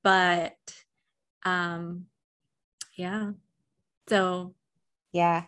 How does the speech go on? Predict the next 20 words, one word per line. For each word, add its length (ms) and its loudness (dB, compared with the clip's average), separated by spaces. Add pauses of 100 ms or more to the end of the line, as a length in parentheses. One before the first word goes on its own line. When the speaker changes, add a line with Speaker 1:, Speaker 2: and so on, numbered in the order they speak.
(240)
Speaker 2:
If 200 0
we, 180 6
<laughs> 40 6
if 520 2
we 100 0
wanna 380 2
end 320 2
it 260 0
on 200 4
a 100 2
lighter 480 0
note, 380 -2
since 260 -6
we 120 -2
were 180 2
like, 280 2 (120)
I, 160 2 (120)
I, 100 -2
we 260 -2
honestly, 720 -2